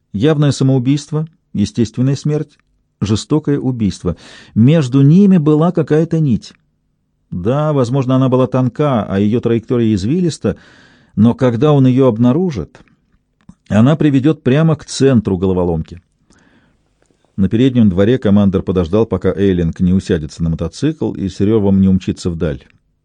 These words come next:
Он уже собирался вернуться в дом, когда заметил габаритные огни автомобиля. Машина только что свернула с подъездной дороги и быстро приближалась.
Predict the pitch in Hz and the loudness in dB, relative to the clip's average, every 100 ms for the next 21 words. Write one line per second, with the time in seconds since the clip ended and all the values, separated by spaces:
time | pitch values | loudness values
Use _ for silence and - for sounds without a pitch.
0 | _ _ _ _ _ _ _ - 110 127 | _ _ _ _ _ _ _ -4 0 2
1 | 113 120 117 113 110 - 107 104 107 - | 2 0 2 2 0 0 0 0 0 -2
2 | 92 117 175 175 - 107 107 127 120 147 | -2 0 0 -2 -4 -4 -4 -2 -2 -2
3 | 131 107 101 120 135 113 95 110 107 104 | -2 -2 0 0 0 0 0 0 -2 -2
4 | 98 82 76 - _ _ _ _ _ _ | -2 -4 -6 -8 _ _ _ _ _ _
5 | _ _ - 107 113 160 156 151 135 120 | _ _ -2 0 2 2 2 0 -2 -2
6 | 120 113 123 139 120 98 - 95 104 98 | -4 0 0 2 2 0 -2 -4 -2 0
7 | 104 95 107 180 165 139 113 98 151 160 | 2 2 0 0 -2 -2 -2 0 -2 -2
8 | 147 139 120 123 110 90 71 - | -4 -4 -4 -4 -2 -2 -2 -10